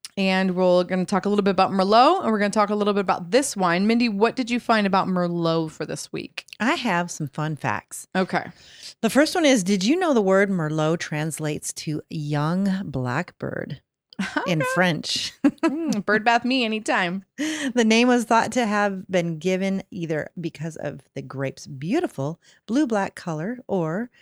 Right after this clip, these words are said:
Speaker 1: Mm.
Speaker 2: blackbird's fondness for grapes.
Speaker 1: Oh, okay. Fun fact.
Speaker 2: Fun
Speaker 1: Didn't know
Speaker 2: fact.
Speaker 1: that.
Speaker 2: Mm-hmm. Second one is Merlot's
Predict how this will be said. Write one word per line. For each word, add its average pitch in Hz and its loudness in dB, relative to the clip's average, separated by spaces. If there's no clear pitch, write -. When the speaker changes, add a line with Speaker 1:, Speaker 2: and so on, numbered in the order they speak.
Speaker 1:
Mm. 254 -2
Speaker 2:
blackbird's 185 0
fondness 175 -4
for 175 -4
grapes. 170 -12
Speaker 1:
Oh, 190 2
okay. 240 0
Fun 190 0
fact. 220 2
Speaker 2:
Fun 185 0
Speaker 1:
Didn't 185 0
know 220 2
Speaker 2:
fact. 170 0
Speaker 1:
that. 180 -6
Speaker 2:
Mm-hmm. 226 -6
Second 196 0
one 262 2
is 202 -2
Merlot's 247 4